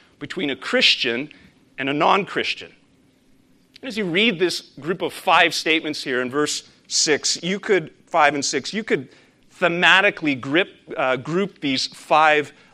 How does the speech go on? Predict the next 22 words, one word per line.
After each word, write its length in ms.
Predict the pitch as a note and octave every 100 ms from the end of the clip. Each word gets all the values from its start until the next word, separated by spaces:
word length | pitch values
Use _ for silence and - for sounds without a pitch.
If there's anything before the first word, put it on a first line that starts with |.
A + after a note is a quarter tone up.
| -
vices 1040 | A2+ C3 C#3+ D#3 C3 G2+ C3 - - - _ _ _ _ _ _ _ _ _ _ _
according 520 | - - C#4+ C4 D3
to 220 | - A#2+
the 100 | A#2+
seventh, 640 | - - F3 E3 C#3+ G3 - _ _ _ _ _ _ _ _ _ _ _
the 80 | -
tenth, 600 | - F#3+ D#3+ F3+ - _ _ _ _ _ _ _ _ _ _ _
and 80 | C3
the 40 |
first 300 | C3+ D#3+ D3+
commandment. 460 | - C3+ D3 F#2+ - _ _ _ _ _ _ _ _ _ _ _ _ _ _ _
Notice 200 | G3 F#3+
what 120 | F3+ -
Paul's 240 | D#3 C3+
doing 300 | B2 C#3+ B2+
here. 200 | G#2 D#2 - _ _ _ _ _ _ _ _ _ _ _ _ _
Seventh 340 | - D#3 D#3+ -
commandment, 420 | D3 A2+ F#2+ - _ _ _ _ _ _ _ _ _
<coughs> 240 | - - -
"You 260 | C3+ F3
shall 300 | F3 - F3
not 340 | D#3 D3 B2+